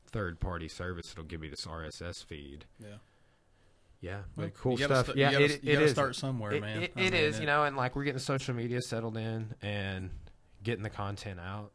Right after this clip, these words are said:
Speaker 1: So it's just, it's like I've said al-, almost every time I've done one, it's just cool. Like, I keep figuring new things out, and the audio has gotten better since, like, the first
Speaker 2: Yeah.
Speaker 1: one we did, and, like, there was a, a mid cut pushed on. There's a button that cuts out the mids on the mixer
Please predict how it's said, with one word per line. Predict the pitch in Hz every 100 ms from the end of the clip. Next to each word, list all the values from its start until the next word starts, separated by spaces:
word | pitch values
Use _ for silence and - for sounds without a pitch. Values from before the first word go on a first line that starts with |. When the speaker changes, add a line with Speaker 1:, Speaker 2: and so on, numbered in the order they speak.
| _
Speaker 1:
So | - - 92
it's | 92 -
just, | 101 -
it's | 107 - -
like | 110 104 101
I've | 104 98
said | - 101
al-, | 90 101 98
almost | 95 101 92
every | 95 98
time | 90 90 90
I've |
done | 85 95
one, | 92 85
it's | 80
just | 90 -
cool. | - 98
Like, | 95 92 80
I | 95
keep | 98 120 104 - - - _ _ _ _ _
figuring | 117 110 104 101 95
new | 98
things | 101 104 95 90
out, | 90 92 95
and |
the | 85
audio | 73 92 95 95 92 92 90
has | 90 85
gotten | 92 85
better | 87 87 87 85
since, | - 87
like, | 87
the | -
first | - 85 -
Speaker 2:
Yeah. |
Speaker 1:
one | 90
we | 87
did, | 82 87 85 85 85
and, | 85 82 82 - - - _
like, | 98 87
there | - 104
was | 95 90
a, | 80 67
a |
mid | 85 92 98 98 -
cut | 90 82 -
pushed | - 87 -
on. | 92 85
There's | 90 82
a |
button | 78 92 76 80 80
that | 71
cuts | - 92 -
out | 82 -
the |
mids | 82 82 87 85
on | 85
the | 80
mixer | 80 87 - 85 87